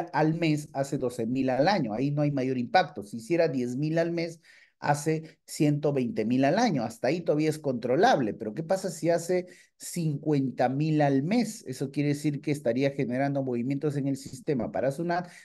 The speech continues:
de seiscientos mil soles al año. Entonces la pregunta, ¿esa, esa persona tuvo realmente los seiscientos mil? No, es que como está ruleteando, sacando y metiendo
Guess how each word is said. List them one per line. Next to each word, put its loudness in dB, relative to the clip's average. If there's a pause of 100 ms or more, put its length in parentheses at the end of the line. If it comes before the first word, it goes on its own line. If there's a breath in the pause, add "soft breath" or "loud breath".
(120 loud breath)
de 2
seiscientos -2
mil 0
soles -2
al 0
año. -4
Entonces -6
la 2
pregunta, 0
¿esa, 0
esa -2
persona -4
tuvo 0
realmente 0
los -2
seiscientos -4
mil? -4 (280 loud breath)
No, 8
es -8
que -6
como -4
está 4
ruleteando, 2
sacando 2
y 0
metiendo 0